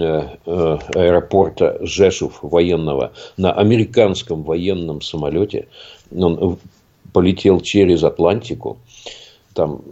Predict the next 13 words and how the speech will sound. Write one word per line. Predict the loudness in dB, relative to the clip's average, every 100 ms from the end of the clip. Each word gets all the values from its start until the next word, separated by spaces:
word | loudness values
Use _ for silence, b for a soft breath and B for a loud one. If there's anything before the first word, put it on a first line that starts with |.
| -8
приземление | -2 2 4 4 4 2 -2
в | -2
Канаде | -2 2 0 0
сначала, | -4 -4 0 0 0
в | -4
Ньюфаундленде, | -4 -2 -2 -2 -6 -4 -6 -6 -6
м, | -2 0 0
э, | 2 2 2
и | 2 4
оттуда, | 2 0 0 2 4 4 2 B B -12
э, | -6
в | -4 -2 0 0 0 2 0 0 -4
Вашингтон | -2 -2 -6 -2 0 0